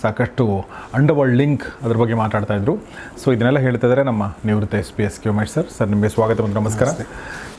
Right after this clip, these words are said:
Speaker 1: So ಕಳೆದ ಸಂಚಿಕೆಯಲ್ಲಿ ನಾವು ಅಮರ್ ಆ-, ಆಳ್ವ ಮರ್ಡರ್ ಕೇಸನ್ನು ನೋಡಿದ್ವಿ ಮತ್ತು ಅಮರ್ ಆಳ್ವ ಮರ್ಡರ್ ಆದಮೇಲೆ ಮತ್ತು ಅದರಲ್ಲಿ ಯತೀಶ್ ಶೆಟ್ಟಿ,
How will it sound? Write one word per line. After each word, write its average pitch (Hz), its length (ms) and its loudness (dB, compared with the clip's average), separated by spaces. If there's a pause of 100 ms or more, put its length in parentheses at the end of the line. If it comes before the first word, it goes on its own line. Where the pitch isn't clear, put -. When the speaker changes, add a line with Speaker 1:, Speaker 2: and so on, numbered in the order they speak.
Speaker 1:
So 180 340 4
ಕಳೆದ 156 540 2
ಸಂಚಿಕೆಯಲ್ಲಿ 127 640 0
ನಾವು 127 160 2
ಅಮರ್ 135 240 2
ಆ-, 131 340 2
ಆಳ್ವ 120 240 2
ಮರ್ಡರ್ 113 300 0
ಕೇಸನ್ನು 107 420 -2
ನೋಡಿದ್ವಿ 98 380 0 (640)
ಮತ್ತು 156 160 4
ಅಮರ್ 165 260 2
ಆಳ್ವ 151 220 2
ಮರ್ಡರ್ 139 280 2
ಆದಮೇಲೆ 127 640 0
ಮತ್ತು 127 260 0
ಅದರಲ್ಲಿ 113 360 2
ಯತೀಶ್ 170 340 0
ಶೆಟ್ಟಿ, 120 360 -2